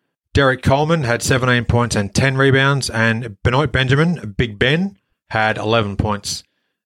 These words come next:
After a lackluster open to the game, the Nets tied a then franchise record for most points in a half, scoring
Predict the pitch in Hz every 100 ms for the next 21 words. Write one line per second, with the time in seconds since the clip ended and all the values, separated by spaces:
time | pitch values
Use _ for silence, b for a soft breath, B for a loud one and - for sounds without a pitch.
0 | _ - 123 120 120 113 123 - 117 -
1 | 135 117 117 120 110 104 107 107 110 107
2 | b b - 110 117 - - - 117 110
3 | 113 110 107 113 117 107 120 117 110 110
4 | 104 98 113 - 104 120 - 104 107 113
5 | - - 117 104 101 95 113 110 95 -
6 | _ _ - - - 117 110